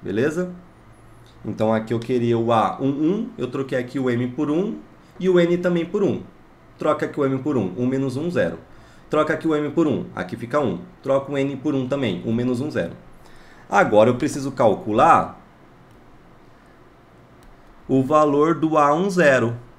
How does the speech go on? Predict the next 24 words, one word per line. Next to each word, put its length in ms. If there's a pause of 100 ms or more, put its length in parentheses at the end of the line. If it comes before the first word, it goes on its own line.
(160)
antes 520
de 100
continuar 920 (520)
essa 300
conta, 440 (240)
beleza? 460 (120)
Antes 260
de 100
continuar 380
essa 200
conta 460
aqui, 440 (600)
porque 200
eu 80
preciso 300
saber 200
esse, 200
esse 280
resultado 500
pra 140
jogar 260
aqui 200
no 120
principal. 680